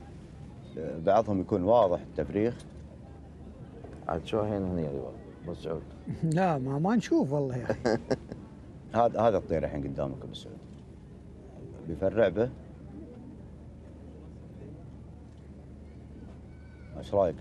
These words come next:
Speaker 1: ايش رايك
Speaker 3: ما،
Speaker 1: هذا؟
Speaker 3: ما، ما اعتقد، ما ادري والله، ما، ما اقدر اقطع عليه يعني.
Speaker 2: وحنا فرع.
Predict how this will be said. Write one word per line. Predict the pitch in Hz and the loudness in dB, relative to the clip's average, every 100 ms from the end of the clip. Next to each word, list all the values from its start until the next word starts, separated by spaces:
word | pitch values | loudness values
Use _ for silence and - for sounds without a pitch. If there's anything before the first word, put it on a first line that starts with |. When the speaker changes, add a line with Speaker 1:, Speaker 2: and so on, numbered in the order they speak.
| - | -8
Speaker 1:
ايش | - 95 | -2 4
رايك | 92 80 | 4 4
Speaker 3:
ما، | 180 | 4
Speaker 1:
هذا؟ | 135 | 4
Speaker 3:
ما، | 131 151 135 | 2 2 0
ما | 139 160 | 0 0
اعتقد، | 139 - 120 - | -2 -4 -8 -6
ما | 311 | -4
ادري | 147 - | -4 -4
والله، | - - - - | -10 -10 -10 -8
ما، | 147 156 | -6 -2
ما | 180 | 0
اقدر | 151 151 | 2 0
اقطع | - | 0
عليه | 127 131 113 | -2 -2 -4
يعني. | 101 - - - - - - - - - - - - - - - - - - - - - | -6 -12 -14 -16 -16 -16 -16 -16 -16 -16 -14 -14 -14 -14 -14 -14 -14 -14 -14 -14 -14 -6
Speaker 2:
وحنا | - 113 104 85 | -2 2 2 2
فرع. | - 78 64 | 2 2 0